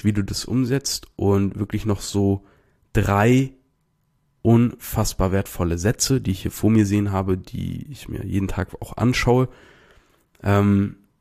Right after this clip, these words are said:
die wirklich so krass mächtig sind in meinen Augen. Ich werde dir die aber nicht sagen, damit du quasi, ja, einen Anreiz hast, dir dieses Video wirklich mal anzuschauen.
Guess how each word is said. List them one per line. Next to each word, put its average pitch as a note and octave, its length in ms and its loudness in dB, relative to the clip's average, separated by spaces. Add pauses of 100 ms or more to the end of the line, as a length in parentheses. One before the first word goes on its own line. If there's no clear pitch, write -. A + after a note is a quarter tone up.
(500)
die G2 140 -2
wirklich G2+ 380 0
so F#2+ 260 -2
krass - 360 -6
mächtig F#2+ 340 -4
sind E2+ 160 -6
in F2 80 -12
meinen E2 200 -8
Augen. F2 280 -6 (640)
Ich F#2 140 -2
werde C3 180 4
dir C3+ 80 4
die A#2+ 120 2
aber G#2 160 2
nicht A2 180 4
sagen, B2+ 460 0
damit G#2 260 0
du G#2+ 80 -2
quasi, G2+ 640 0 (380)
ja, G2+ 260 -2 (920)
einen G2+ 80 -4
Anreiz A#2 480 0
hast, - 180 -2
dir G#2+ 60 0
dieses G2+ 280 0
Video G2+ 220 0
wirklich G2 240 -2
mal - 120 -4
anzuschauen. F2 480 -8